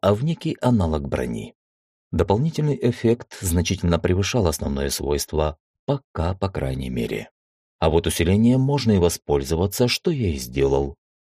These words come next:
Привычно выбрал силу, выносливость и скрытность. В голове сразу посветлело, ноги перестали дрожать,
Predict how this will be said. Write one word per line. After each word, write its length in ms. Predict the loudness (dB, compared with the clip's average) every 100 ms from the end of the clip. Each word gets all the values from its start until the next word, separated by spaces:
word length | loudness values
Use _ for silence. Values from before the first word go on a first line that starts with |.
| _ 0
Привычно 560 | 2 2 -2 0 2
выбрал 340 | 4 4 4 2
силу, 400 | -2 -2 0 2
выносливость 680 | 2 0 -2 0 -2 -2 -4
и 80 | -4
скрытность. 800 | -4 -4 -4 -2 -2 -4 -8 _ _ _ _
В 80 | -2
голове 260 | 4 4 4
сразу 340 | 2 0 0
посветлело, 840 | -2 -4 -2 -2 0 0 0 -2 0
ноги 320 | 0 2 2
перестали 420 | 2 0 2 2
дрожать, 560 | 4 4 4 0 0